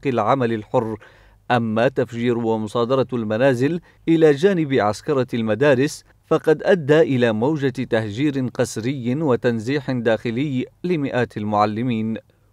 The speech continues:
وما زال التعاطي الإعلامي والحقوقي مع قضايا المعلمين اليمنيين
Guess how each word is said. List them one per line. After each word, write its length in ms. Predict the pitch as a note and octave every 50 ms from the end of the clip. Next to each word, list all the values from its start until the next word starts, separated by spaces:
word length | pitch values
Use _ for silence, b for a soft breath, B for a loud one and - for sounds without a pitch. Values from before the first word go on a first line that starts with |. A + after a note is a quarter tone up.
| _
وما 260 | - E3 E3+ E3+ E3+ E3+
زال 200 | E3+ G#3 G#3 E3+
التعاطي 520 | F3 - - B2+ A2 A#2 C#3+ C#3+ - C#3+
الإعلامي 680 | B2 A2+ A#2+ A#2+ A2+ A2+ A#2 A2+ A2 A2 A2+ A#2+ C#3+ D#3+
والحقوقي 840 | D3+ B2+ A#2 G#2+ - - A2 - - B2+ A2 - - B2+ C#3 D3+
مع 220 | D3+ C3+ A2+ A2 A2
قضايا 440 | - - A#2 G#2+ B2+ C3+ C3+ B2 A#2
المعلمين 640 | A2 A2+ A2 G#2+ A2 A2+ A2 A2 A2 B2 C3+ B2
اليمنيين 840 | A#2+ A#2 A#2 A2+ A2 A2+ A2+ A2+ A2+ G#2+ G#2 A2 A#2+ B2+ C#3 D#3 E3